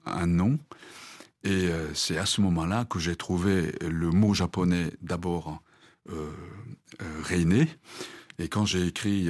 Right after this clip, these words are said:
quand j'ai orthographié le mot japonais reine, ben voilà, c'est, c'est le mot reine en français, mais c'est formidable. Donc j'ai, j'ai dû réécrire, euh,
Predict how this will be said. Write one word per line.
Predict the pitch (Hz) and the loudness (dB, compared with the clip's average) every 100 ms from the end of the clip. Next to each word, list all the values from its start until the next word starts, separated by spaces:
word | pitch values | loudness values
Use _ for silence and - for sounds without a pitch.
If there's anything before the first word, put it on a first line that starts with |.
| 78 | -2
quand | 87 85 | -2 -2
j'ai | 85 | -2
orthographié | 87 - 98 92 - - - 104 | -2 0 0 2 0 0 0 0
le | 87 | 0
mot | 80 87 85 80 80 | 2 2 2 0 -2
japonais | 87 - 90 87 87 | -6 -2 2 2 2
reine, | 80 80 95 120 - - - - - | 0 2 2 0 -4 -14 -16 -12 -6
ben | 87 76 | -2 -2
voilà, | 73 82 101 | -2 -2 -2
c'est, | - 80 69 71 | -2 -2 -4 -6
c'est | - 76 | -8 -4
le | |
mot | 76 82 | -4 -2
reine | 82 147 123 | -2 0 0
en | 90 | 0
français, | - 82 - 85 | -2 -4 -4 -6
mais | 82 | -6
c'est | - 82 | -6 -6
formidable. | 76 80 113 156 151 - - - - - - | -6 -4 -2 -2 -2 -6 -10 -16 -16 -10 0
Donc | 104 104 | 2 4
j'ai, | 107 98 90 82 82 | 4 2 2 0 -2
j'ai | - 98 85 | 0 0 2
dû | 101 92 | 2 2
réécrire, | 82 113 113 104 - 95 127 127 90 - - - - - | 2 4 4 4 2 2 2 0 -4 -8 -16 -18 -14 -4
euh, | 82 82 | -2 -2